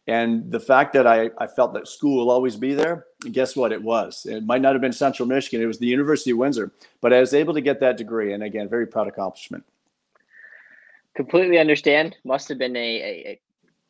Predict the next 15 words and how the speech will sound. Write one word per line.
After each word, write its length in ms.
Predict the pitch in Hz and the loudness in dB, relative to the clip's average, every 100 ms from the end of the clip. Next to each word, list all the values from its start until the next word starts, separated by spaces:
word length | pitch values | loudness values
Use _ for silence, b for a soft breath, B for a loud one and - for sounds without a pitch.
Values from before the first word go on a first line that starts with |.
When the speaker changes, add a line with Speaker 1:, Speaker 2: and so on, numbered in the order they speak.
| _ _ _ _ | _ _ _ _
Speaker 2:
tough, 200 | - 143 - | -4 -4 -4
tough 220 | - 123 - | -6 -6 -8
decision 480 | 117 - 113 113 113 | -14 -10 -10 -10 -10
for 220 | 117 110 | -6 -4
you. 280 | 107 104 101 _ b b - | -4 -8 -10 _ b b -12
Um, 400 | 95 82 80 - _ | -12 -12 -14 -16 _
but 120 | 123 | -4
now, 400 | 139 147 147 147 - | 0 2 2 0 -4
I 100 | 127 | -4
guess, 180 | 127 - - | -6 -6 -4
fast 320 | 156 196 - | -4 -4 -4
tracking 540 | 160 131 131 139 131 | -2 -2 -4 -10 -10
and 100 | 117 | -10
fast 300 | 127 135 - | -8 -8 -8
forwarding 380 | 127 123 123 117 | -8 -6 -8 -12